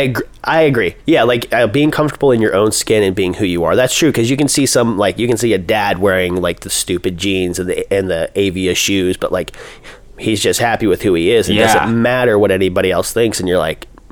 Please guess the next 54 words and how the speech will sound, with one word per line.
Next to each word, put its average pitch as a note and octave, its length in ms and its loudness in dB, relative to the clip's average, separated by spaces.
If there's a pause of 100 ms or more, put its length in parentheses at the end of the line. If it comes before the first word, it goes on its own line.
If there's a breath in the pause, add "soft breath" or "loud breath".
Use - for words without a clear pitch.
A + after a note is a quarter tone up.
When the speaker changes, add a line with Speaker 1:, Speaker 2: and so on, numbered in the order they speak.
(120)
Speaker 1:
"That's F#2 220 -2
cooler B2+ 360 2
than F#2 180 -2
I B2 220 2
am," E2+ 200 -2
because F2+ 400 -2
I, A#2 220 2
Speaker 2:
Mm-hmm. A#3+ 220 2
Speaker 1:
I C3 140 0
had D3 120 2
to B2+ 60 -2
go A2 340 4
to G2+ 100 -4
the F#2+ 60 0
mall A2 480 2
for F#2 100 -8
forty-five F#2+ 480 -2
minutes F#2+ 200 -2
to G#2 80 -10
find F#2 280 -4
my D#2 120 -8
shoes. F#2+ 340 -2
I, E2+ 220 -4
well, F2 360 -6
I F2 120 -8
go E2 140 -6
on - 80 -10 (120)
Amazon, D#2+ 460 -8
not E2 160 -10
the F2+ 80 -14
mall, - 260 -8
but E2 80 -2
Speaker 2:
Right. - 200 2 (300 loud breath)
Speaker 1:
uh, D3+ 40 2
you D3+ 100 2
know, A#2+ 80 2
I B2+ 80 2
spent C#3+ 220 0
a - 20 4
lot B2+ 220 4
of - 60 -2
time G#2+ 420 -2 (380 loud breath)
working B2 600 2
to G2+ 140 -4
do C#3 240 2
that, F#2 340 0
and F#2+ 120 -2
he A#2+ 160 0
just A2 280 -2 (220)
picked A#2+ 240 -2
up G2+ 140 0
whatever G2+ 260 2
he F2 80 -2
wanted, G2+ 540 0